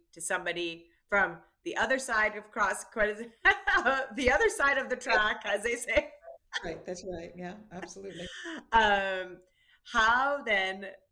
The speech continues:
Speaker 1: were all these things and the family dynamics? Tell us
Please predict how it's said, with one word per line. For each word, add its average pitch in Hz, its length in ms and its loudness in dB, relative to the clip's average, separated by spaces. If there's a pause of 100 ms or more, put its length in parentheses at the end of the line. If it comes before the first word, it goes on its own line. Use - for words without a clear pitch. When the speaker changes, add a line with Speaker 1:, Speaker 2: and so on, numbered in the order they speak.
(140)
Speaker 1:
were 190 180 0
all 196 260 2
these 214 260 -8
things 175 340 -6
and 170 140 -10
the 165 60 -10
family 196 540 -6
dynamics? 156 920 -8 (220)
Tell 208 280 -4
us 208 280 -4